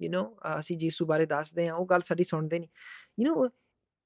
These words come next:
ਇਸ ਕਰਕੇ ਨਹੀਂ ਉਹ ਸੁਣਦੇ ਕਿਉਂਕਿ ਅਸੀਂ ਉਹਨਾਂ ਨੂੰ ਚੰਗੀ ਤਰ੍ਹਾਂ ਸਮਝਾ ਨਹੀਂ ਸਕਦੇ। Maybe, I mean, ਕੋਈ ਐਕਸਟ੍ਰੀਮ ਸਿਚੁਏਸ਼ਨ ਵਿੱਚ ਹੋ ਵੀ ਸਕਦਾ ਏਦਾਂ, ਪਰ anyways, ਮੇਰਾ ਪੁਆਇੰਟ ਇਹ ਹੈ ਵੀ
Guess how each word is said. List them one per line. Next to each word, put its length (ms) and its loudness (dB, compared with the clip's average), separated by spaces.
ਇਸ 240 4
ਕਰਕੇ 320 6
ਨਹੀਂ 160 4
ਉਹ 100 -2
ਸੁਣਦੇ 340 2
ਕਿਉਂਕਿ 300 4
ਅਸੀਂ 160 2
ਉਹਨਾਂ 160 6
ਨੂੰ 120 -4
ਚੰਗੀ 240 -6
ਤਰ੍ਹਾਂ 200 -2
ਸਮਝਾ 420 0
ਨਹੀਂ 120 -8
ਸਕਦੇ। 300 2
Maybe, 500 6
I 80 0
mean, 160 0
ਕੋਈ 220 10
ਐਕਸਟ੍ਰੀਮ 380 6
ਸਿਚੁਏਸ਼ਨ 520 4
ਵਿੱਚ 180 2
ਹੋ 100 8
ਵੀ 100 4
ਸਕਦਾ 340 2
ਏਦਾਂ, 200 2
ਪਰ 100 0
anyways, 360 6
ਮੇਰਾ 180 6
ਪੁਆਇੰਟ 300 2
ਇਹ 100 2
ਹੈ 60 2
ਵੀ 120 4